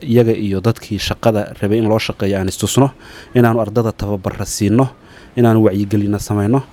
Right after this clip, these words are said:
inaanu cilmi baarisyo samayno, bal ogaano baahiyaha suuqa iyo ardayda ka jira. Hababkaasa waxay yihiin hababka ugu waaweyn oo aanu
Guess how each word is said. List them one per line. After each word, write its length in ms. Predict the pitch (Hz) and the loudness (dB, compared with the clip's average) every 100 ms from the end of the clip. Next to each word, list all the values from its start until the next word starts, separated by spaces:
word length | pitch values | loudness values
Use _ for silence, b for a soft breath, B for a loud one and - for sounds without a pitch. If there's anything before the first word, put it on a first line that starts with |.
| B B | B B
inaanu 260 | 117 113 113 | 2 2 2
cilmi 240 | 95 110 107 | 0 0 2
baarisyo 400 | 107 107 - 123 | 0 0 -2 -2
samayno, 420 | 117 107 107 110 | 0 0 0 -2
bal 200 | 104 107 | -2 -2
ogaano 360 | 104 104 110 | 0 0 -2
baahiyaha 540 | 107 101 95 110 117 104 | -2 -2 -2 0 0 -2
suuqa 360 | - 123 - | -2 -2 -2
iyo 160 | 98 101 | -2 -2
ardayda 300 | 92 107 107 | -2 0 0
ka 120 | - | 0
jira. 240 | 120 123 127 B B B - | -2 -2 -2 B B B 0
Hababkaasa 640 | 123 139 - 131 127 120 | 2 2 2 2 4 2
waxay 220 | 120 113 | 2 0
yihiin 240 | 104 107 104 | -2 -2 0
hababka 300 | 110 120 - | 0 0 -2
ugu 240 | 110 123 113 | -2 2 2
waaweyn 340 | 101 104 98 | 4 2 0
oo 120 | 92 | -2
aanu 400 | 90 98 92 87 | -4 -4 -4 -4